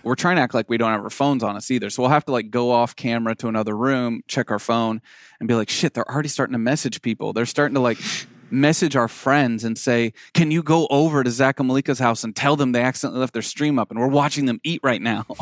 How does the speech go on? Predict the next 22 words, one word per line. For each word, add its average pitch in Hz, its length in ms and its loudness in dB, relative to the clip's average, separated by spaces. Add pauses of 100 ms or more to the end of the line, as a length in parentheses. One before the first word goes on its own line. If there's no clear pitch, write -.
(280)
I - 460 -16
was 180 80 2
like, 196 160 0
"Oh 208 120 4
my 190 180 2
God, 190 340 2
shit." - 400 -2
<laughs> - 1040 0
So - 200 0
then 190 360 2 (460)
we 151 460 2 (220)
end 160 140 4
up 180 160 2
finishing 175 680 0
eating 143 440 2
and 135 160 0
we, 135 120 4
like, 123 200 2
turn 180 220 -2
off 185 160 -2
all 156 100 4
the 143 60 2